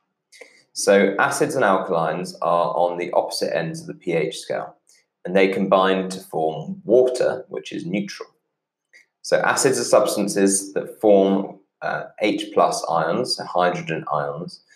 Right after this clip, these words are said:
when they dissolve in water, um, and that's what we call an aqueous solution.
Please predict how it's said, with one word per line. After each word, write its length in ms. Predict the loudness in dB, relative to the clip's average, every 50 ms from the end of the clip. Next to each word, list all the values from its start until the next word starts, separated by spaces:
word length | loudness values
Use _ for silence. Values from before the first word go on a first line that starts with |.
| _ _ _ _ 2
when 160 | 2 4 6
they 160 | 6 4 6
dissolve 560 | 6 6 6 6 8 8 8 8 6 4 4
in 280 | 4 4 4 4 4 2
water, 580 | 2 2 0 -2 -2 0 0 0 0 0 -4 -10 _ _ _ _ _ _ _ _ -4
um, 580 | -2 0 2 2 0 -2 -4 -8 -10 -14 -16 _ _ _ _
and 80 | -4 -2
that's 220 | -2 -2 -4 -6
what 60 | -6
we 100 | -6 -6
call 240 | -4 0 0 2 2
an 160 | 2 2 0 -2 -2
aqueous 580 | -2 -2 -2 -6 -8 -8 -6 -6 -6 -8 -8
solution. 500 | -4 -4 -4 -4 -4 -6 -8 -10 -10 -12